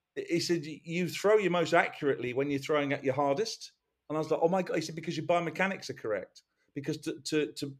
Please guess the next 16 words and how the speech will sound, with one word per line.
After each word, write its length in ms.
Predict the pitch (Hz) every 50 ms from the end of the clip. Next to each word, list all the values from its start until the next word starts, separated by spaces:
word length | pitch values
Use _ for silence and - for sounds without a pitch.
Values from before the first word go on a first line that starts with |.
| _
to 100 | - -
throw 280 | 156 - - 180 185 175
your 160 | 175 165 147
hardest, 460 | 151 175 190 185 - 131 113 - -
you 80 | 139 135
need 220 | 143 147 147 139
to 80 | 139 135
be 160 | 135 139 131
accurate. 480 | 139 151 - - - 139 98 - - _ _ _ _ _ _ _ _ _ _ _ _ _ _ _ -
And 140 | 135 139
that's 220 | 147 156 147 - -
where 100 | 151 143
your 160 | 143 143 143
accuracy 320 | 143 143 143 - - 135
comes 240 | 135 165 175 196 185
from." 220 | - 131 104 92